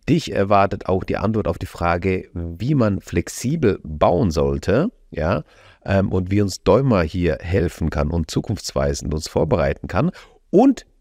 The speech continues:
dich erwartet auch die Antwort auf die Frage, wie wir in zehn bis fünfzehn Jahren wer-, wohnen werden,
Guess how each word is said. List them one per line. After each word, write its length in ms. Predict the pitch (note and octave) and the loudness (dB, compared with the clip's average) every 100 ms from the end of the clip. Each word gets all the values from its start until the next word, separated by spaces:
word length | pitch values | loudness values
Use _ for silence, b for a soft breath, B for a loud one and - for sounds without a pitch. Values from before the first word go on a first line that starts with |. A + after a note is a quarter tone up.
| - | 0
dich 200 | F3+ F#3 | 0 2
erwartet 460 | D#3+ B2 B2+ C3 G#2+ | 2 4 4 2 0
auch 220 | F#2 A2 | 0 0
die 180 | G#2+ - | -2 -2
Antwort 420 | G#2+ E3+ A#2+ G#2+ | 0 0 0 2
auf 140 | F#2 | 0
die 100 | - F#2+ | -4 -6
Frage, 480 | - D2+ E2+ A2+ - | -2 0 0 -2 -4
wie 460 | G2 F#2 D#3+ G3 | -6 -2 0 2
wir 260 | G#2+ A2 - | 4 4 4
in 180 | G2+ F2+ | 0 0
zehn 380 | - F#2+ G2+ B2+ | 0 0 2 0
bis 160 | B2 | -2
fünfzehn 500 | - A2 A2 - D#2 | -2 -2 -2 -4 -2
Jahren 480 | D#2 E2 C#3 G#2 D2+ | 2 2 2 2 0
wer-, 300 | D2 C#2 C#2 - - F2+ - F#2 F2+ | 0 0 -4 -8 -6 -6 -6 -20 -18
wohnen 560 | - E2+ A2+ F#3+ G2+ D2+ | -10 0 4 4 4 2
werden, 460 | D2+ C#2 D#2 C#3 | 2 0 0 -4